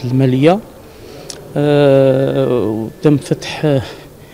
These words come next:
حوالي ستة وعشرين ألف، آه، حساب. هناك، آه، أيضًا، آه، حوالي ستمية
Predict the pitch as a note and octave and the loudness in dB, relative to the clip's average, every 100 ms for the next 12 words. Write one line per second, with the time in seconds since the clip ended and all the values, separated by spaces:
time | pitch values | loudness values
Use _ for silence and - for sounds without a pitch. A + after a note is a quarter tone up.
0 | - - D#3+ D3 D3 - D3+ B2+ - D3 | -20 -4 -2 0 -2 -4 -4 -4 -6 -6
1 | D#3 D3 - - C3+ B2 A#2 A#2 A2+ A2+ | -4 -6 -8 -12 -10 -8 -8 -8 -10 -10
2 | A#2 A#2 - - - - - C#3+ C#3+ C3 | -12 -12 -12 -12 -12 -12 -12 -10 -8 -6
3 | D#3 C#3 E3 F3+ - - - - - - | -4 0 0 0 -4 -20 -20 -20 -20 -20
4 | - - - - - - - - - - | -20 -20 -20 -20 -20 -20 -20 -20 -20 -20
5 | - - - - D3 E3 D#3 - C#3 C3+ | -20 -20 -10 0 4 4 0 -4 -2 2
6 | C3+ C3+ - C3+ C3+ D3+ C#3 C3 B2 - | 2 0 -2 -2 0 0 0 0 -4 -10
7 | - - - - - - - - - G1+ | -20 -20 -20 -20 -18 -14 -10 -10 -8 -10
8 | B2 - - C#3+ C#3 C#3+ - - C#3 C#3+ | -10 -14 -6 -4 -2 -4 -4 -4 -2 0
9 | D#3 | 0